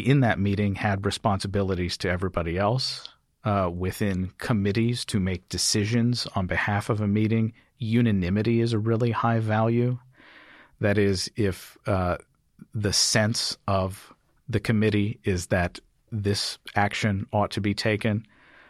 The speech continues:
uh, Quakers might defer a decision if they couldn't get to a very high degree of agreement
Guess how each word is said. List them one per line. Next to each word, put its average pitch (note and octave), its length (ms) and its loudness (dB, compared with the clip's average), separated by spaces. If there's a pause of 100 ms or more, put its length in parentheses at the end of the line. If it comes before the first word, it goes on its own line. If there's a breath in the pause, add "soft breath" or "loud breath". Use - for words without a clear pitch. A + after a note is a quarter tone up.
(160 soft breath)
uh, F2+ 340 2
Quakers G#2 480 0
might G2 300 0
defer G#2 500 0
a F#2 140 -2
decision F2+ 720 -2
if F#2 160 -6
they F#2 140 -4
couldn't F#2+ 420 -4
get G2 220 -4
to G2+ 140 -2
a F2+ 60 -2
very F2 300 -4
high F#2 340 -2
degree E2+ 720 -4 (160)
of E2 240 -6
agreement E2+ 720 -8